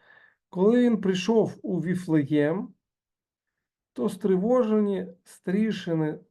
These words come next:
міста, вийшовши йому назустріч, запитали, «Чи твій прихід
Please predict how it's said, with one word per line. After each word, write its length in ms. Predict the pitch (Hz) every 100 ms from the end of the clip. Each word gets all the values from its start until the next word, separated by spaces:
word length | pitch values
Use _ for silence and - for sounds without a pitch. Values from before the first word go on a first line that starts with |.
| _
міста, 640 | 185 190 190 - 240 240 233 -
вийшовши 760 | 165 127 214 208 180 151 - 165
йому 240 | 170 196
назустріч, 880 | 180 143 131 190 185 254 254 - - _ _ _ _ _ -
запитали, 840 | 123 165 208 208 240 196 127 113 - _ _ _ _ _ _ _ _ _ _ _ -
«Чи 220 | - 185
твій 240 | 185 240
прихід 680 | 240 151 147 - 190 185 -